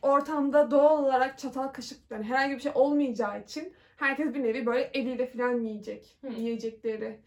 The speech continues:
Speaker 1: Hadi belki balık bir nevi kurtulur da. Hani zaten normalde de hani hamsi falan ayıklarsın böyle eline vesaire. Hani
Speaker 2: Hı.
Speaker 1: ev ortamı düşünelim, bir restoranda değil de. Ve orada da o balık öyle kılçıklı mılçıklı yiyecekler.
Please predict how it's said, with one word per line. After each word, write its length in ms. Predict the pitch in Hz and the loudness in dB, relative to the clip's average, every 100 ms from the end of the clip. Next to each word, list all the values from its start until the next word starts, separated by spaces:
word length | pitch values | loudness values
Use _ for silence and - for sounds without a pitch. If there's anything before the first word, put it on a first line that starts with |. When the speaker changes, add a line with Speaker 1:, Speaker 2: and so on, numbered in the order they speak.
| _ - | _ -10
Speaker 1:
Hadi 180 | 294 | -4
belki 320 | 339 339 302 254 | 0 0 0 2
balık 300 | 294 302 - | 2 2 -8
bir 100 | 302 | -6
nevi 300 | 302 294 294 | -4 -4 -6
kurtulur 540 | 302 294 302 359 302 | -10 -8 -10 -8 -8
da. 200 | 196 - - _ _ _ - | -10 -12 -18 _ _ _ -12
Hani 200 | 226 214 - _ _ | -10 -10 -14 _ _
zaten 220 | 285 294 294 | -4 -2 -2
normalde 340 | 285 285 269 | -2 -2 0
de 40 | |
hani 200 | 247 247 | -2 -2
hamsi 360 | 240 254 247 226 | -4 -6 -8 -10
falan 120 | 254 | -8
ayıklarsın 500 | 220 233 220 214 214 | -6 -8 -10 -10 -10
böyle 140 | 208 - | -10 -10
eline 340 | 214 214 208 | -10 -10 -10
vesaire. 400 | 220 214 - - 240 | -12 -12 -14 -14 -12
Hani 100 | 233 | -8
Speaker 2:
Hı. 20 | |
Speaker 1:
ev 140 | - 247 | -6 -4
ortamı 400 | 208 - 226 214 | -6 -8 -12 -12
düşünelim, 320 | - 226 220 | -12 -12 -6
bir 60 | 233 | -4
restoranda 560 | 220 220 226 214 226 | -6 -8 -10 -10 -12
değil 260 | 285 320 214 | -12 -12 -12
de. 140 | 233 _ _ _ _ _ _ _ _ _ _ _ _ _ _ - | -14 _ _ _ _ _ _ _ _ _ _ _ _ _ _ -8
Ve 160 | 285 311 | -6 2
orada 280 | 311 320 320 | 4 4 2
da 260 | 311 311 - _ _ - | 0 -2 -14 _ _ -6
o 100 | 240 | 0
balık 300 | 254 254 - | 0 -2 0
öyle 200 | 254 247 | 0 0
kılçıklı 380 | 277 247 247 262 | -6 -10 -8 -8
mılçıklı 380 | 254 - 254 | -8 -8 -8
yiyecekler. 840 | 247 214 214 226 220 214 214 - - | -6 -6 -6 -6 -8 -12 -14 -16 -20